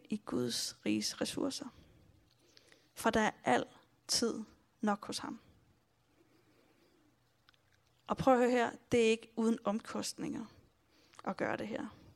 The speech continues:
Om det er at flytte til Kambodja, eller forsøge at være noget for børnene i vores børnekirke, eller være frivillig i vores madklub på Reden, som faktisk er et super nice projekt, hvor man laver mad sammen med nogle udsatte kvinder en eftermiddag.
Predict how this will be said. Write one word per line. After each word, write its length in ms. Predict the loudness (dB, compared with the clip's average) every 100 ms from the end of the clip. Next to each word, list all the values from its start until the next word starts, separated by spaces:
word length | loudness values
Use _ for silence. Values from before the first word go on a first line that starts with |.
| -20 -10
Om 140 | -6
det 100 | 2
er 260 | 4 6 6
at 100 | 4
flytte 240 | 2 -2
til 120 | 0 -2
Kambodja, 580 | 0 0 0 -4 -12 -12 -18 _ _ -20 -20 -20 -20 -20 -20 -20 -20 2
eller 300 | 6 8 6
forsøge 420 | 4 4 8 8
at 80 | 8
være 160 | 8 6
noget 200 | 6 4
for 100 | 0
børnene 400 | 2 4 4 0
i 40 |
vores 220 | -2 -2
børnekirke, 680 | -2 -4 -4 -6 -6 -6 -10 -16 -20 -20 0
eller 280 | 8 8 8
være 220 | 6 6
frivillig 400 | 4 4 2 2
i 20 | 2
vores 260 | 2 2
madklub 360 | 2 0 -2 0
på 100 | 0
Reden, 440 | 0 -2 -2 -6 -12 -20 -20 -18
som 140 | -10 2
faktisk 260 | 4 6
er 80 | 4
et 100 | 2
super 640 | 2 2 2 2 0 0 0
nice 140 | -2
projekt, 560 | -4 -2 -2 -4 -8 -18 _
hvor 100 | -6
man 160 | -4 0
laver 260 | 4 4
mad 320 | 4 0 0 -6
sammen 300 | 0 2 2
med 80 | -2
nogle 300 | -2 -4 -2
udsatte 340 | -2 -2 -4
kvinder 380 | -4 -4 -4 -6 -8 -20 -20 -20 -20 -20 -20 _
en 160 | -2 4
eftermiddag. 800 | 4 2 -2 -2 0 0 -2 -8